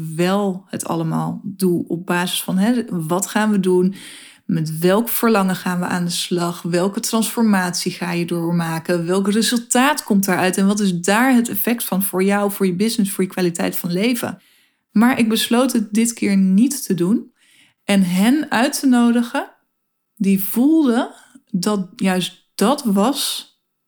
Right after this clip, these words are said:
wat ze nodig hadden. Die voelden dat het helemaal oké voor hen was om het niet te weten.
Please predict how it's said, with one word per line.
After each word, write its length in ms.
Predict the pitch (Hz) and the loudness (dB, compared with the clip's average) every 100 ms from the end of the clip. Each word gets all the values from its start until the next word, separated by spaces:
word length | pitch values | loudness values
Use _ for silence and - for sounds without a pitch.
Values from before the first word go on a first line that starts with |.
| _ _ - | _ _ -6
wat 160 | 196 | -4
ze 120 | - | 0
nodig 320 | 190 214 233 - | 2 2 0 -2
hadden. 280 | 175 165 - - - - | -4 -6 -8 -16 -20 -6
Die 140 | 214 | -2
voelden 280 | 196 269 277 | 2 2 2
dat 140 | 254 240 | 2 0
het 120 | 220 | 0
helemaal 480 | 202 269 330 269 226 | 2 4 4 2 2
oké 440 | 208 202 262 359 | -2 -2 0 0
voor 200 | - 240 | 2 2
hen 220 | 196 190 | 2 2
was 420 | 196 294 - - _ _ _ _ _ | 2 -2 -6 -14 _ _ _ _ _
om 140 | - 226 | 0 2
het 440 | 214 233 - _ - | 4 0 -4 _ 0
niet 480 | 233 277 - _ _ _ _ _ | 2 2 -2 _ _ _ _ _
te 240 | - - 175 | -6 -2 0
weten. 640 | 196 240 - - - | 0 0 -2 -8 -12